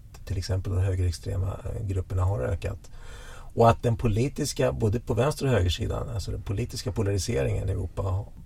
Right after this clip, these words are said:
och det gäller både höger och vänster, har ju också ökat. Och i och med att det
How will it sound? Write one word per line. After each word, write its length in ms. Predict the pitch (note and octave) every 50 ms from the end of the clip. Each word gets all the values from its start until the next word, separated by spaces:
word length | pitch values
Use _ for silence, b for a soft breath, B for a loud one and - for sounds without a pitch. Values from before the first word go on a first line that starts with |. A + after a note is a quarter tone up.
| - - -
och 280 | - G#2+ F#2+ G#2 G2 F#2
det 120 | G#2 A2
gäller 200 | A#2+ A#2+ A2 G2+
både 200 | G2 G#2+ A2 A#2+
höger 220 | G#2+ F#2+ F2 F2+
och 60 | F#2 F#2
vänster, 260 | F#2 F2 - - -
har 260 | - - G2+ G2 G2
ju 60 | G#2
också 280 | G2+ G2 - - - -
ökat. 380 | - - E2+ - - - - - - B B B B B B B B B B B B B B B B B B B -
Och 120 | A2 A2
i 100 | A#2 C3
och 40 | B2+
med 80 | A#2+
att 160 | A2 - - -
det 440 | G#2+ G2+ G2 G2 G2 G#2 G#2+ -